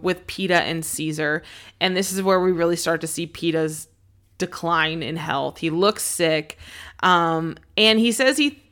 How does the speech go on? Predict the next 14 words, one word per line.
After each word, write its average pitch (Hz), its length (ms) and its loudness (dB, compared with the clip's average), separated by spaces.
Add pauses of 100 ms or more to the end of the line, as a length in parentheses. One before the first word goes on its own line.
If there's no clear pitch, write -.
(120)
thinks 208 400 0
that 170 380 2
Katniss 185 500 2
is 180 120 -2
being 185 300 -2
told 175 400 0
what 160 180 0
she 180 200 -4
should 147 180 -8
do 147 300 -4
and 156 120 -6
what, 165 240 0 (160)
you 175 220 -4
know, 123 240 -4